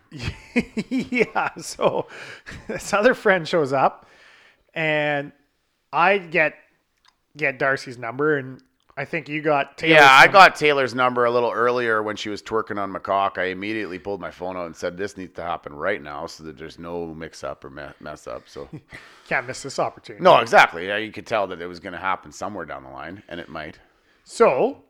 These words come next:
Speaker 1: we decide, well, the girls leave. So
Speaker 2: Yeah, they're
Speaker 1: it
Speaker 2: gone.
Speaker 1: wasn't really our <laughs> decision.
Speaker 2: Yeah.
Speaker 1: <laughs> So
Speaker 2: The ride came, they decided to leave, whether husband went or not, or if it was husband, I'm not sure.
Speaker 1: Yeah, whether it was a bailout or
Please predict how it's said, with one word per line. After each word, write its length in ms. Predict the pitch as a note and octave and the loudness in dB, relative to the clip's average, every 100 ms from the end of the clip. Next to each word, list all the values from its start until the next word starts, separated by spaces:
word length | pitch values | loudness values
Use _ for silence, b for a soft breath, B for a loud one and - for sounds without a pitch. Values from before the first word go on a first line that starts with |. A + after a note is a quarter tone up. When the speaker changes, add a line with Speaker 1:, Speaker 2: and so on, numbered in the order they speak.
| _ _ _ _ _ _ _ - _ _ - - | _ _ _ _ _ _ _ -20 _ _ -20 0
Speaker 1:
we 140 | F3+ | 6
decide, 520 | F#3+ F3+ D#3+ C#3+ C#3+ C#3+ _ _ D3 C3+ | 8 8 6 6 4 0 _ _ -20 -6
well, 160 | F#3+ F#3+ | 2 2
the 100 | G3 | 8
girls 240 | B3 F3+ | 8 8
leave. 320 | D3+ G#2+ - _ | 2 -6 -16 _
So 100 | _ A3 E3 | _ 8 8
Speaker 2:
Yeah, 40 | - | 6
they're 120 | D#3+ E3 | 4 6
Speaker 1:
it 60 | |
Speaker 2:
gone. 80 | A#3 | 10
Speaker 1:
wasn't 280 | C4 A#3 A#3 | 10 10 8
really 240 | A3 G3 | 8 8
our 160 | - G3+ | 6 4
<laughs> 20 | |
decision. 520 | C3 - D#3+ - C3 - B B | 4 -4 -4 -4 -12 -14 B B
Speaker 2:
Yeah. 140 | B2 F2 - | -2 -2 0
Speaker 1:
<laughs> 140 | A#3+ | 0
So 260 | - - - | 0 2 6
Speaker 2:
The 40 | |
ride 300 | E3+ G3 F#3+ | 10 12 10
came, 300 | C#3+ E3 D#3+ | 6 4 4
they 100 | D#3 | 4
decided 440 | C#3+ C3 D3+ D3 B2+ | 0 4 4 4 0
to 40 | |
leave, 300 | A#2+ B2 B2+ | -6 -4 -4
whether 260 | A2+ C3 B2+ | 0 2 4
husband 360 | C3 C3+ B2 A#2+ | 4 4 2 -4
went 140 | A#2 | -2
or 60 | A2+ | 0
not, 260 | A2+ A#2 A#2 | 2 2 4
or 220 | C3 B2 | 4 4
if 180 | A2 G#2+ | 2 -4
it 120 | G2+ | -4
was 200 | G#2 F#2+ | -6 -4
husband, 380 | G2 F2+ G2 E2 | -6 -6 -10 -8
I'm 160 | G2+ | -10
not 160 | G2+ D#2+ | -8 -12
sure. 140 | - F#3+ | -10 -4
Speaker 1:
Yeah, 220 | E3+ C#3+ | 0 0
whether 280 | D#3 F3 F3+ | 2 2 2
it 40 | |
was 160 | E3+ C#3+ | 0 -4
a 40 | |
bailout 680 | A#2 D#3 F3+ F3+ F3 F3 E3+ | -2 2 6 6 6 4 0
or 440 | C#3 B2+ B2 A#2+ | -2 -2 -6 -10